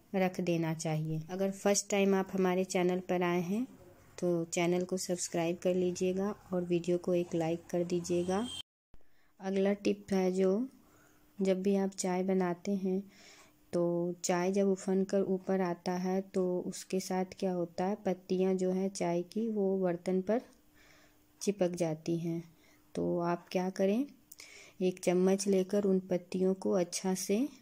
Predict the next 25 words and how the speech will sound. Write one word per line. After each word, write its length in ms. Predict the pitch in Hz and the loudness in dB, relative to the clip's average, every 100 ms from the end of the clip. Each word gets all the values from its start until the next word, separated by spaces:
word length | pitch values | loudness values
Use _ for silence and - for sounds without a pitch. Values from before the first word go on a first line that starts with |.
| - _ _ _ _ _ _ - | -20 _ _ _ _ _ _ -6
निकाल 440 | 190 185 185 180 185 | -2 0 0 0 0
कर 220 | 202 220 | -2 0
और 140 | 202 | 0
चाय 320 | 196 196 180 180 | 0 0 0 0
में 160 | 208 | 2
मिक्स 360 | 214 180 175 - | 2 2 -2 -8
कर 260 | - 165 | -6 -4
दें 220 | 160 165 160 - - - - - - - | -4 -6 -6 -14 -20 -20 -20 -20 -20 -2
और 200 | 190 196 196 | 0 0 2
थोड़ी 220 | 175 185 | 2 2
देर 200 | 190 208 | 2 0
चाय 320 | 202 185 170 | 0 0 0
को 300 | 175 196 240 285 - - - - - | 0 0 0 -2 -18 -20 -20 -18 -12
स्पून 400 | - 190 185 190 | -4 2 4 4
से 200 | 214 208 | 0 -2
चलाएं। 520 | - 170 156 156 160 - - - | 0 0 0 -2 -6 -10 -20 -10
तो 80 | - | -6
ऐसा 300 | 180 180 196 | -2 -2 -4
करने 400 | 196 185 185 190 | -2 0 2 0
से 240 | 196 220 262 - - - - - - | 0 -4 -4 -12 -20 -20 -20 -20 -6
चाय 220 | - 180 180 | -2 0 0
का 180 | 196 | 0
जो 160 | 196 208 | 2 0
कलर 420 | 202 175 175 190 | 0 2 4 2
है 220 | 202 220 | 2 0